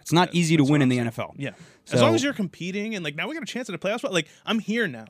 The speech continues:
Speaker 2: Like,
Speaker 1: Yeah.
Speaker 2: give me the pla-, give me the playoffs
Speaker 1: You might
Speaker 2: at
Speaker 1: as
Speaker 2: this
Speaker 1: well. Might as well
Speaker 2: You know
Speaker 1: just
Speaker 2: what I'm
Speaker 1: squeak
Speaker 2: saying?
Speaker 1: in and lose in the first round.
Speaker 2: Might as well. Like, I'm not gonna say the season was, uh, it w-, it is a success if they don't make the playoffs.
Speaker 1: It just
Speaker 2: I'm a
Speaker 1: feels underwhelming.
Speaker 2: But it's underwhelming 'cause you were right there. It's
Speaker 1: Yeah.
Speaker 2: like, whoa, now we're here. Let's just get in.
Speaker 1: Right.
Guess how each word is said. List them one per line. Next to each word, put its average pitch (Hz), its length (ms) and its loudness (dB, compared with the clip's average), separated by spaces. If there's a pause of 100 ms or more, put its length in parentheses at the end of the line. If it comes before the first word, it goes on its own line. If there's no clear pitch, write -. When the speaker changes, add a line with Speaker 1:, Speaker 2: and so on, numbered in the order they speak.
Speaker 2:
Like, 143 120 -2
Speaker 1:
Yeah. 156 60 4
Speaker 2:
give 240 120 4
me 285 80 2
the 226 80 -2
pla-, 196 200 -8
give 175 240 -6
me 262 80 -4
the 196 100 -8
playoffs 117 300 -10
Speaker 1:
You - 40 -6
might 294 100 0
Speaker 2:
at - 40 0
Speaker 1:
as 269 60 0
Speaker 2:
this 143 80 -4
Speaker 1:
well. 262 320 6
Might 214 160 2
as 277 60 -2
well 311 60 4
Speaker 2:
You 320 40 4
know - 80 2
Speaker 1:
just 160 180 0
Speaker 2:
what 240 60 6
I'm 262 40 8
Speaker 1:
squeak 175 60 -2
Speaker 2:
saying? 240 140 6
Speaker 1:
in 196 80 6
and 151 60 6
lose 202 120 2
in 202 60 2
the 180 80 0
first 180 200 -2
round. 165 280 2
Speaker 2:
Might 170 120 2
as 165 100 -2
well. 123 140 -6
Like, 175 200 2
I'm 208 80 4
not 240 120 2
gonna 240 140 -2
say 214 180 0
the 180 80 -4
season 170 480 -6
was, 143 480 -6 (640)
uh, 147 40 -10 (320)
it 180 100 -4
w-, 190 280 -4
it 214 80 2
is 294 180 -2
a 285 60 -6
success 202 460 -2
if 175 80 -6
they 160 100 -2
don't 165 320 -2
make 147 280 -6
the 127 60 -16
playoffs. - 640 -12
Speaker 1:
It 143 100 0
just 180 160 4
Speaker 2:
I'm 180 60 2
a 202 40 4
Speaker 1:
feels 160 180 4
underwhelming. 156 640 2
Speaker 2:
But 190 120 2
it's 175 140 -2
underwhelming 220 420 0
'cause 170 140 -4
you 165 60 0
were 156 100 0
right 147 240 -2
there. 120 240 -6
It's 120 100 -4
Speaker 1:
Yeah. 277 80 6
Speaker 2:
like, 180 80 4
whoa, 208 240 6
now 214 260 0
we're 247 120 -2
here. 196 480 -2 (240)
Let's 175 160 0
just - 160 0
get 208 160 2
in. 247 180 0
Speaker 1:
Right. 214 220 6